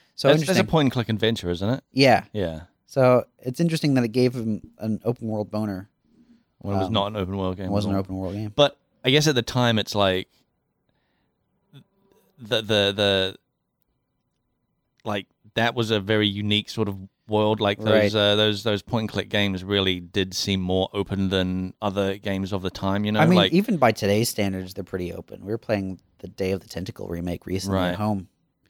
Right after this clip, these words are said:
Speaker 1: And, um, just the fact that you can, like, you can see the crazy dialogue options for things like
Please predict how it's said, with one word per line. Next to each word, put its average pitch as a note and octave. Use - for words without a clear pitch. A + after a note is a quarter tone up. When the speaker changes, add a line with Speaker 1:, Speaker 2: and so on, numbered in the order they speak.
Speaker 1:
And, F#2+
um, F2+
just -
the -
fact -
that G2+
you G2
can, G2
like, F2+
you C#3+
can D3+
see E3
the D#3
crazy B2
dialogue G2+
options G#2
for -
things G#2+
like -